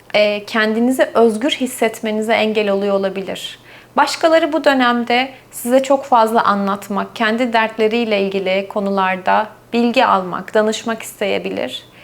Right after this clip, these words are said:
E, zaman zaman sizin de belki bunu yapmanız iyi olabilir sevgili akrepler. Eylül böyle bir ay. E, belki kendi duygularınızı,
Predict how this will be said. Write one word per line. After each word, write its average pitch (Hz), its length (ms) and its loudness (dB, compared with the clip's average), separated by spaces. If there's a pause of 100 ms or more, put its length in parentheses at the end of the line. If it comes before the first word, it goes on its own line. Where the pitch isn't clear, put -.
(440)
E, 214 200 2
zaman 359 320 2
zaman 247 300 2
sizin 262 320 -4
de 214 140 0
belki 214 340 -4
bunu 226 140 -2
yapmanız 226 540 -2
iyi 202 160 0
olabilir 190 420 0
sevgili 185 480 -6
akrepler. - 760 -8 (880)
Eylül 262 380 4
böyle 240 360 2
bir 196 120 -4
ay. 214 240 2 (680)
E, 208 200 2
belki 240 320 0
kendi 233 400 0
duygularınızı, 202 760 2